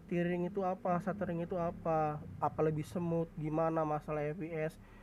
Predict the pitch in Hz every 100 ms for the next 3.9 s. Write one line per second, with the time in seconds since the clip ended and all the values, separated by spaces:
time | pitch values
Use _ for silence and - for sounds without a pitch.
0 | - - 139 165 185 170 151 139 139 139
1 | 139 131 135 185 190 135 131 127 156 170
2 | 135 117 - 180 175 120 147 175 - -
3 | - - - - 117 117 120 131 175